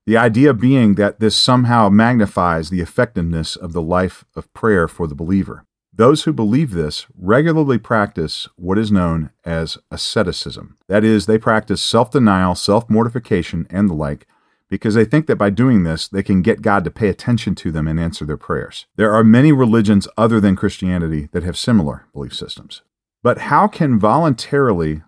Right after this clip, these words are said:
living in desperation and brokenness be ideal when, according to the scriptures, we are seated in heavenly places with the King of Kings, the preeminent one? And not only that, but it says that as the King of Kings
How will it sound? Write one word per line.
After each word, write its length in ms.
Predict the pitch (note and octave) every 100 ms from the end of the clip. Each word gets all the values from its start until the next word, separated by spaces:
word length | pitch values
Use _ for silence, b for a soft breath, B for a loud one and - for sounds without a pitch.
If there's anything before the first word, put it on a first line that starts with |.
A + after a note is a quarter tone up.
| -
living 300 | G#2 A2 G2
in 100 | F#2+
desperation 600 | G#2 - F#2+ F#2 F#2 F#2
and 160 | E2+
brokenness 460 | D#2+ F#2+ - D2+ -
be 220 | F#2 G#2+
ideal 600 | G#2 F2+ B2 G2+ C#2 C#2+ _ _ _ _
when, 320 | G2 G#2 G2+ -
according 380 | - C#3 D3
to 120 | D#3 C#3
the 80 |
scriptures, 560 | G#2+ - C3+ - E2+ - G2+
we 140 | G#2+
are 100 | G2
seated 440 | - - C3 A#2
in 120 | F2+ F2+
heavenly 420 | D#2+ A2 G#2+ F2+
places 640 | - B2+ A#2+ E2 D#2 - _ _ _ -
with 380 | A2+ F#2+ - _
the 120 | F#2+
King 220 | - B2+
of 100 | G#2
Kings, 440 | - D3+ G#2 C2 -
the 80 | -
preeminent 500 | - A2 C#3 F2+ -
one? 280 | C2 - _ _ _ _ _ _ _
And 140 | - A#2+
not 160 | C#3
only 200 | F3 D3+
that, 300 | A2+ G3 D#3+
but 120 | F2+ G#2
it 80 |
says 300 | G2+ C3 B2
that 200 | B2 G#2+
as 160 | - A#2
the 100 | A2
King 220 | G#2+ D#3
of 100 | B2
Kings 300 | - C3 A2+